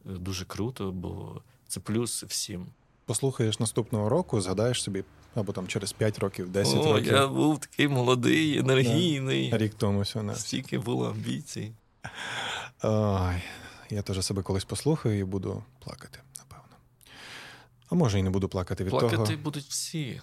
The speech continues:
Speaker 1: Тут, е, питання часу.
Speaker 2: Слухай, це якась як цитата від Діми. "Плакати будуть всі.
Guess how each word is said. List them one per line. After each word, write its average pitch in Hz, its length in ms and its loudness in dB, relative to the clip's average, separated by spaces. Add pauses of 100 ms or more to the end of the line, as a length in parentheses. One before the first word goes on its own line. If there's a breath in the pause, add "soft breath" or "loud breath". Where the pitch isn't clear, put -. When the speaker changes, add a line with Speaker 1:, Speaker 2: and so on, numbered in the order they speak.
(120)
Speaker 1:
Тут, - 360 -12
е, 107 200 -8 (220)
питання 113 380 -8
часу. - 560 -8 (500)
Speaker 2:
Слухай, 104 280 -4
це 104 240 2 (160)
якась 107 360 -2
як - 120 -4
цитата 104 400 0
від 95 160 -6
Діми. - 260 -10 (120)
"Плакати 127 320 -2
будуть 110 240 -2
всі. - 260 -4